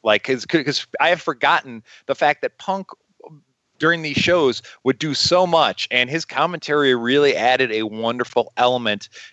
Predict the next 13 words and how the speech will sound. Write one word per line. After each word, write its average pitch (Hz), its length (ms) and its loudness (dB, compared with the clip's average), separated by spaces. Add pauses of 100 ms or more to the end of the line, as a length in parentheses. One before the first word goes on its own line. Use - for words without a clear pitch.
to 139 260 2
his 123 200 2
character 117 500 2
and 101 80 -4
his 95 120 -14
persona. 104 640 -2
So, 95 300 0
like, 92 320 0
I 113 120 2
really 127 380 0
enjoyed 117 540 0 (280)
all 131 240 2
the 123 180 2